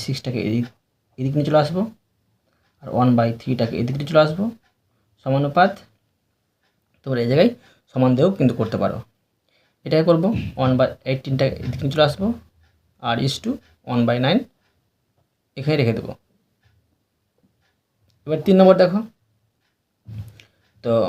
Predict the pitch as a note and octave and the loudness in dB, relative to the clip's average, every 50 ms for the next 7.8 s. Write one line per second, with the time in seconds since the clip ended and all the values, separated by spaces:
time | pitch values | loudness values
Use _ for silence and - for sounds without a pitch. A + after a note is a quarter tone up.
0 | - - _ _ _ _ _ _ _ _ _ _ _ _ - C3+ D#3 E3+ E3+ E3 | -4 -8 _ _ _ _ _ _ _ _ _ _ _ _ -6 -2 0 0 2 2
1 | F3+ F3+ F#3 F3+ E3 D#3+ G3+ A#3+ A#3 - _ _ _ _ _ _ _ _ _ _ | 0 0 2 4 4 4 4 2 -4 -8 _ _ _ _ _ _ _ _ _ _
2 | _ _ _ _ _ _ _ _ _ _ - C#3 C#3+ D#3 D3+ C#3+ D3 C#3+ C#3 C#3+ | _ _ _ _ _ _ _ _ _ _ -2 -2 0 0 2 4 4 4 4 2
3 | C#3+ C#3 - _ _ _ _ _ _ _ _ _ _ _ _ _ _ - C#3+ D#3+ | -2 -6 -10 _ _ _ _ _ _ _ _ _ _ _ _ _ _ -8 -4 -4
4 | D#3+ - - F#3+ E3+ F3+ E3+ C3 D3+ D#3+ D#3+ D#3+ D#3+ F3 D#3 - - G3 A3+ A#3 | -4 -4 -2 -2 2 2 2 2 4 2 2 4 6 6 4 4 4 -4 -4 -4
5 | - _ _ _ _ _ _ - - - - _ _ _ _ _ _ _ _ _ | -6 _ _ _ _ _ _ -20 -20 -20 -20 _ _ _ _ _ _ _ _ _
6 | _ _ _ _ _ _ _ - C3 B2 A#2+ A2+ G#2 - - _ _ _ _ - | _ _ _ _ _ _ _ -4 -2 -2 0 -2 -2 -6 -10 _ _ _ _ -6
7 | C3+ C3+ C#3 C#3+ C3+ C3+ C3+ - - C3 B2+ B2+ - - D#3 F3 | -4 -2 0 2 4 4 4 2 2 -4 -4 -4 -6 -10 -8 -6